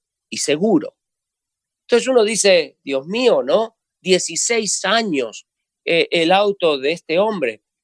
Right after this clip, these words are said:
tiene tres mil millones de dólares", pero él no, él no maneja ese auto tan viejo porque él es un tacaño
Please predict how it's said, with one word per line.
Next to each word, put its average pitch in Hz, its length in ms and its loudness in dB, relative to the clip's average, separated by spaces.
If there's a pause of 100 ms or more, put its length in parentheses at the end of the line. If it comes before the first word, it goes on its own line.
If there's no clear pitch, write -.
tiene 233 260 0
tres 151 300 -4
mil 226 280 -4
millones 190 440 -2
de 160 120 0
dólares", 180 360 -2 (240)
pero 190 260 -4 (440)
él 240 220 0
no, 196 480 2 (400)
él 220 200 0
no 190 140 4
maneja 160 480 2
ese 113 260 -2
auto 117 520 -2 (320)
tan 143 280 -2
viejo 123 640 0 (560)
porque 151 300 -2
él 156 80 4
es - 160 -2
un 139 160 -4
tacaño 123 720 -2